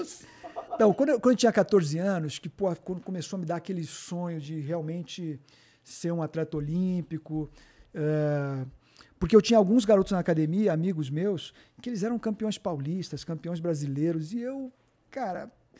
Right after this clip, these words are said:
às vezes na região ali de Santos eu não conseguia ser o melhor, né? E eu, eu fazia o mesmo treino, a mi-, eu falei, "Como é que esses caras conseguem? Eu não consigo", né? E aí eu comecei a ver que eu precisava treinar mais do que eles, né? E aí eu comecei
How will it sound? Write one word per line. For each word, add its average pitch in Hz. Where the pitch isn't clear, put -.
às 185
vezes 208
na 220
região 202
ali 202
de 160
Santos 220
eu 233
não 220
conseguia 214
ser -
o 254
melhor, 175
né? 190
E 247
eu, 294
eu 277
fazia 233
o 226
mesmo 233
treino, 196
a 170
mi-, 208
eu 226
falei, 214
"Como -
é 247
que -
esses -
caras 185
conseguem? 180
Eu 185
não 185
consigo", 160
né? 165
E 262
aí 277
eu 285
comecei 262
a 247
ver 214
que 247
eu 247
precisava 247
treinar 220
mais 220
do 233
que 285
eles, 185
né? 175
E 214
aí 185
eu 185
comecei 214